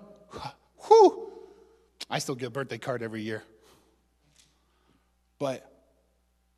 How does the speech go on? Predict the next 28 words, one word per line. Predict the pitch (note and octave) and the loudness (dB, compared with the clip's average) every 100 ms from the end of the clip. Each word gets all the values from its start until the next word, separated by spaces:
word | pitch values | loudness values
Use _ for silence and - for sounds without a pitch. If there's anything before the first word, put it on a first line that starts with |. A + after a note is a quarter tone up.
| _ F3+ | _ -6
it | F3 | -6
changes, | - F3 F3+ F#3 E3+ | -4 -2 0 -2 0
right? | F3+ F#3 F3 | 0 0 -2
The | D3+ | -10
phases | D3 E3+ E3 E3+ F3 E3+ | -8 -4 -2 -2 -2 0
of | E3+ D#3+ C#3 - - | 2 0 -2 -12 -8
motherhood | D#3 E3+ D#3 E3 | -4 -4 -4 -6
changes, | - E3+ E3+ F3 E3+ - - - _ _ - | -6 -8 -6 -6 -8 -14 -20 -20 _ _ -20
of | - | -16
parenting. | - E3+ E3+ - E3+ E3+ - - - _ _ _ _ _ _ _ _ - | -8 -6 -6 -8 -10 -12 -18 -20 -20 _ _ _ _ _ _ _ _ -10
You | C#3+ | -6
know, | C#3+ D3 | -2 -2
what | C#3 D3+ | -2 2
I | D#3 | 2
do | D3+ F3+ | 2 0
with | E3+ D#3+ | 0 -2
my | D3+ | -2
two-year-old | C#3+ - F3+ D#3 D3+ C#3 | -4 -4 -4 0 0 -2
is | B2+ | -4
different | F3 F3 | -6 -4
than | D3+ | -6
how | C#3 B2+ | -4 -6
I | B2+ | -6
treat | - C3+ | -8 -10
my | A#2+ | -10
thirteen-year-old | A#2 B2 - B2 B2 B2+ D3 | -10 -10 -8 -8 -4 -4 -4
and | C#3 | -6
how | C#3+ C#3 | -6 -6